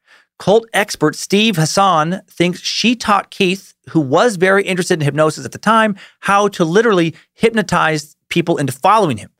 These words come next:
In an interview with Vice, Hassan said, I've talked to more than a few ex-members now who talked about their first meetings with Keith. They have no memory of what happened. These are two or four hour meetings. Remember that meeting earlier with the, the smoking thing?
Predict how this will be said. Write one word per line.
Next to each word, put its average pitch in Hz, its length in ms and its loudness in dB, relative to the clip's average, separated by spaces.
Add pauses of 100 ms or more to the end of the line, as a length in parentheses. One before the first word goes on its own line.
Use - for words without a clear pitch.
(500)
In 135 80 0
an 143 80 2
interview 185 300 2
with 139 100 0
Vice, 175 480 -2
Hassan 170 380 0
said, 147 380 2 (360)
I've 131 120 -4
talked 220 220 0
to 185 60 0
more 180 160 2
than 165 120 -2
a 143 40 -2
few 165 220 0
ex-members 143 720 -2 (320)
now 131 260 0
who 123 140 -4
talked - 340 -2
about 151 220 0
their 123 100 2
first 208 500 -2
meetings 175 300 0
with 156 160 -6
Keith. - 400 -4 (500)
They 135 120 2
have 135 240 0
no 165 320 2
memory 202 500 0
of 120 160 -4
what 143 140 0
happened. 135 480 -6 (640)
These 196 400 2
are 175 160 2
two 196 380 2
or 143 180 0
four 214 560 2
hour 185 240 2
meetings. 170 320 -2
Remember 139 260 0
that 165 140 0
meeting 160 280 -2
earlier 151 280 2
with - 160 -20
the, 101 80 -8
the 117 220 -10
smoking 156 420 -2
thing? 92 160 -10